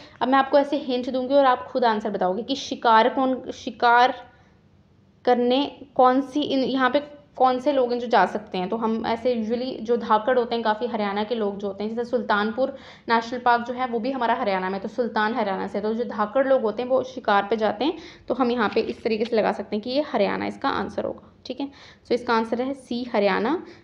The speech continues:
बीर शिकारगढ़ वाइल्ड लाइफ सेंचुरी is situated in Panchkula district of Haryana state, India। It is spread over an area of seventy six point, अ, सेवन सिक्स सेवन पॉइंट थ्री ज़ीरो हेक्टेयर्स, ठीक है।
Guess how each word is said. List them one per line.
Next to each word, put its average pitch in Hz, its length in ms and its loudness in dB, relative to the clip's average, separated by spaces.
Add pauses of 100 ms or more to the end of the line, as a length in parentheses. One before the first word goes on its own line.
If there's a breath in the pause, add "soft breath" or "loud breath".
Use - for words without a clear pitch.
(100)
बीर 247 160 4
शिकारगढ़ 262 500 4
वाइल्ड 226 180 4
लाइफ 233 120 0
सेंचुरी 254 520 -2
is 262 60 -4
situated 240 360 0
in 277 100 0 (140)
Panchkula 247 460 4
district - 300 -2
of 262 160 0
Haryana 202 360 0
state, 262 220 -2
India। 185 300 0 (400 loud breath)
It 240 60 -2
is 277 160 -2
spread 294 260 6
over 285 220 6
an 285 80 6 (120)
area 240 220 4
of 262 220 6 (180)
seventy 240 380 0
six 285 220 -6
point, 277 160 2
अ, 220 680 4
सेवन 254 340 0
सिक्स 294 220 -6
सेवन 262 220 4
पॉइंट 269 240 -2
थ्री 240 140 -4
ज़ीरो 240 180 4
हेक्टेयर्स, - 600 -4
ठीक 262 140 -4
है। 320 120 0